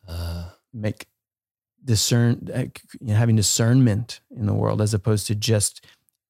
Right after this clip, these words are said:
Speaker 2: being asleep and doing whatever 'cause I couldn't feel, you know, I could put my hand in the fire and I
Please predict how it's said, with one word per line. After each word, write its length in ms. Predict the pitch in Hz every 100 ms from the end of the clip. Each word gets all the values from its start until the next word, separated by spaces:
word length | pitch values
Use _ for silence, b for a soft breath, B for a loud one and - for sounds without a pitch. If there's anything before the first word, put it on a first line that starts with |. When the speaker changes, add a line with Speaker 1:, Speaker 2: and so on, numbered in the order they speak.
| 123 110
Speaker 2:
being 260 | 113 113
asleep 680 | - 98 - 123 147 120 - 107
and 260 | 107 101 - _ _ _ 120
doing 360 | 117 117 110
whatever 520 | 107 107 113 117 101 98
'cause 180 | 101
I 80 | 98
couldn't 300 | 95 110 98
feel, 680 | - - 117 107 101 98 - b b b _ _ _ _
you 80 | 123
know, 60 | 110
I 40 |
could 100 | -
put 100 | 120
my 80 | 110
hand 220 | 101 113
in 40 | 113
the 60 | 101
fire 320 | 104 98 92
and 120 |
I 60 | 101